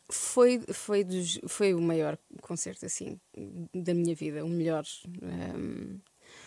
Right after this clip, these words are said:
porque tu à partida já vais e pensas, "Ah, a Aretha já está com uma certa idade, se calhar isto já, pronto." É, é maravilhoso de poder ver, poder assistir e é,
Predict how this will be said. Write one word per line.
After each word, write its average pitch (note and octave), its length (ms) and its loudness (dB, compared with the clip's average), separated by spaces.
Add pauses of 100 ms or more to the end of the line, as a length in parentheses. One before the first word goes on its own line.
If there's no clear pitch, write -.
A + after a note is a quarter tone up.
(140)
porque G3+ 160 -2
tu A#3+ 60 8
à A3 60 10
partida A#3 440 2
já G3+ 160 0
vais G#3 320 0
e F3 40 -2
pensas, E3+ 400 -8
"Ah, - 40 -14 (200)
a G3 80 0
Aretha F3+ 500 4
já E3 140 0
está F3+ 120 -2
com F3+ 180 -2
uma F3 140 2
certa F3 300 0
idade, G#3+ 360 0
se - 80 2
calhar E3+ 340 0
isto - 360 -6
já, E3+ 240 0
pronto." A3 280 0 (540)
É, F#3 280 4
é G#3 80 8
maravilhoso G3+ 560 6
de - 100 -4
poder G3 320 2
ver, G#3+ 240 0
poder G3 300 0
assistir A3+ 580 0
e E3 160 -2
é, D#3 240 -4